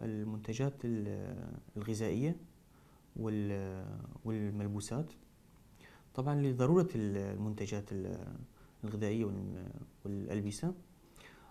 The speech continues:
آه، أحد الأسباب، عدة أسباب، منها هناك أزمة غذائية عالمية، وكما يرى المشاهد والمجتمع بشكل عام الأزمة ال-، والحرب الروسية على أوكرانيا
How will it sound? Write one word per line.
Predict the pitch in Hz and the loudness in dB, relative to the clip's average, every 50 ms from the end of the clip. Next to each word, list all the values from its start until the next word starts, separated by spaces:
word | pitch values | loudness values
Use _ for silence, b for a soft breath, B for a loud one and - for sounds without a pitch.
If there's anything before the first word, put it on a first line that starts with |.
| B - - | B -10 -4
آه، | 127 120 120 117 117 117 117 120 120 - | -2 0 2 4 4 4 4 4 2 2
أحد | - - - 151 147 | -2 0 2 4 6
الأسباب، | 135 110 110 - - 113 110 131 139 - - - - | 6 4 4 2 0 0 0 0 0 -4 -10 -10 -6
عدة | - 131 135 123 - - | -2 0 2 2 0 0
أسباب، | 101 - - - 104 127 143 - - - - | -6 -6 -4 -2 -2 -2 -2 -4 -8 -6 0
منها | 131 143 143 120 123 156 175 - - - B B B B B B B B - | 2 4 4 4 4 2 0 -2 -6 -18 B B B B B B B B 4
هناك | 135 147 143 - | 4 4 4 4
أزمة | - 139 127 127 117 107 | 2 2 4 4 2 2
غذائية | 104 110 107 110 98 101 113 110 101 | 2 0 0 2 2 2 2 0 0
عالمية، | 95 98 98 101 107 127 147 170 180 175 - - - - - | -2 -2 -2 0 0 2 0 0 -2 -4 -10 -16 -14 -8 -2
وكما | 110 113 110 110 107 104 104 104 95 - - - - 165 - - - - - 120 120 113 110 107 101 92 | 0 0 0 0 0 -2 -4 -4 -6 -8 -10 -12 -14 -16 -16 -16 -10 -2 0 2 4 4 2 2 0 0
يرى | 90 107 117 117 | 0 0 2 2
المشاهد | 110 104 104 104 107 - - 107 107 107 107 101 101 | 2 2 0 -2 -2 -2 -4 -4 -2 -2 -2 -4 -2
والمجتمع | 101 98 98 98 104 107 - - 104 98 | -4 -4 -2 -2 -4 -4 -4 -6 -6 -6
بشكل | 101 - - 101 - 98 | -6 -6 -8 -6 -6 -4
عام | 101 117 127 135 135 B B B B B B | -4 -2 -4 -4 -4 B B B B B B
الأزمة | 107 104 - 107 113 117 117 107 | -2 0 0 0 2 2 2 2
ال-، | 104 104 101 101 | 0 -2 -2 -2
والحرب | 101 98 101 101 - - 110 113 | -2 -4 -4 -4 -4 -4 -4 -2
الروسية | 110 101 101 - 104 101 - - 110 | -2 -4 -4 -4 -4 -6 -4 -4 -4
على | 104 104 98 | -2 0 -2
أوكرانيا | 101 98 - - 113 117 127 151 170 | -2 -2 -2 -2 0 0 2 2 0